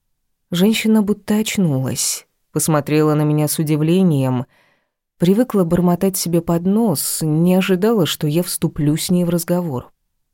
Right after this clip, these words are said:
«Что сказала?» — закудахтала та. «То и сказала, что из-за тебя господин теперь совсем другой, и что шанс, данный Аллахом, ты...» «Нет, про шейху Рамиру». Фарида занервничала.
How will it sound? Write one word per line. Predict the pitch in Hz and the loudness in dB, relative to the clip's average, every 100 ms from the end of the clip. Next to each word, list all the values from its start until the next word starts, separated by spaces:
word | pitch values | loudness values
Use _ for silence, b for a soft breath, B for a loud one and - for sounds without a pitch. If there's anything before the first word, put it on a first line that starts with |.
| _ _ _ _ _ | _ _ _ _ _
«Что | - - 208 | -12 -4 -2
сказала?» — | 156 - 160 139 131 135 139 _ _ | -2 -2 -2 -2 -2 -4 -6 _ _
закудахтала | 151 147 - 139 139 - 139 147 | -4 -4 -2 -2 -4 -2 -4 -4
та. | 147 131 135 _ _ _ _ _ | -4 -6 -6 _ _ _ _ _
«То | - | 0
и | 170 | 2
сказала, | 165 190 170 151 127 131 131 - _ _ | 2 2 2 2 0 0 -2 -6 _ _
что | - - 156 | -8 -2 2
из-за | 151 143 | 2 2
тебя | 151 151 170 185 | 0 2 2 2
господин | 143 - 151 165 | 0 0 0 2
теперь | 175 165 165 | 0 0 -2
совсем | - 175 - 160 131 | 0 -2 0 0 0
другой, | 135 131 139 131 143 _ _ _ | 0 0 0 -2 -4 _ _ _
и | 262 | -4
что | - 226 | 0 0
шанс, | - 156 165 180 | 0 0 2 2
данный | 156 156 156 156 | 2 2 2 2
Аллахом, | 151 220 - 143 139 | 4 2 0 -2 0
ты...» | 170 165 147 _ _ | 2 2 0 _ _
«Нет, | 175 156 135 - | 0 0 0 -4
про | 151 143 139 | 0 0 0
шейху | 143 - 151 - | -2 0 -2 2
Рамиру». | 156 156 170 151 135 135 - _ _ _ _ _ _ - | 2 4 4 4 0 -4 -8 _ _ _ _ _ _ -12
Фарида | - 160 156 160 | -4 -2 0 0
занервничала. | 165 180 190 156 139 135 135 - 131 131 151 | 0 2 2 0 0 -4 -4 -6 -6 -6 -6